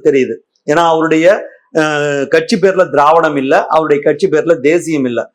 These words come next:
ஆனா அவர் வந்து சுதந்திர போராட்ட வீரர்கள் தியாகத்தை இன்னைக்கு சொல்லியிருக்காரு, மொழிப்போர் தியாகிகளுடைய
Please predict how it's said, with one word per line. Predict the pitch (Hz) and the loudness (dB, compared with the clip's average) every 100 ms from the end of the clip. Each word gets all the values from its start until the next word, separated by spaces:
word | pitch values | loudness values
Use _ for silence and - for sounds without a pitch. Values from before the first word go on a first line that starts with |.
| _ _ - | _ _ -4
ஆனா | 160 220 | 0 2
அவர் | 202 185 | 4 2
வந்து | 170 196 | 2 2
சுதந்திர | 190 190 196 196 185 | 2 -2 2 0 2
போராட்ட | 170 160 165 151 | 2 2 2 2
வீரர்கள் | 147 180 165 160 147 | 2 2 0 -2 -2
தியாகத்தை | 123 151 180 185 185 | 0 0 0 -2 -2
இன்னைக்கு | 165 151 139 | -2 0 -2
சொல்லியிருக்காரு, | 147 143 143 139 127 - - _ _ _ | -2 -2 0 0 0 -2 -10 _ _ _
மொழிப்போர் | 165 202 233 233 202 | 0 2 2 4 2
தியாகிகளுடைய | 143 160 180 190 180 160 180 | 2 2 2 0 0 0 2